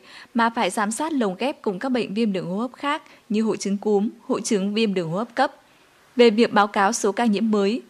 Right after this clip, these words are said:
Bộ Y tế yêu cầu các cơ sở y tế tiếp tục duy trì cung cấp thông tin lên hệ thống.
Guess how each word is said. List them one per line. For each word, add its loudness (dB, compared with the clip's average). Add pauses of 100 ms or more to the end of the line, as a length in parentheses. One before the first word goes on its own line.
Bộ 0
Y 0
tế 2
yêu 2
cầu 0
các -4
cơ -2
sở 0
y -2
tế 0
tiếp -2
tục -2
duy 0
trì -2
cung -2
cấp -6
thông -2
tin -2
lên -2
hệ -4
thống. -2